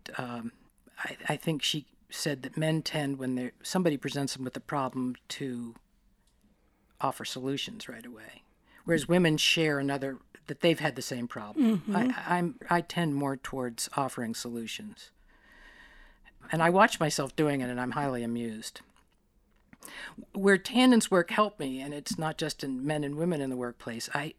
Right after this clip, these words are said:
Speaker 1: at one point in my career, spent a lot of time in Japan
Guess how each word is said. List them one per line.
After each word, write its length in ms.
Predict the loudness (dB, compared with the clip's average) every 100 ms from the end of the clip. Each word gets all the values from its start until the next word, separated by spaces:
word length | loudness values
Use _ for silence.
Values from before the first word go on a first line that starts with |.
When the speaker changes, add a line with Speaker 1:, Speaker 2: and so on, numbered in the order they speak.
| _
Speaker 1:
at 160 | -16 -4
one 180 | -2 -2
point 200 | -2 -4
in 60 |
my 120 | -4 -6
career, 300 | -4 -4 -4
spent 300 | -4 -4 -4
a 40 |
lot 220 | -6 -6
of 100 | -8
time 220 | -6 -4
in 80 | -4
Japan 540 | -6 -10 -10 -10 -10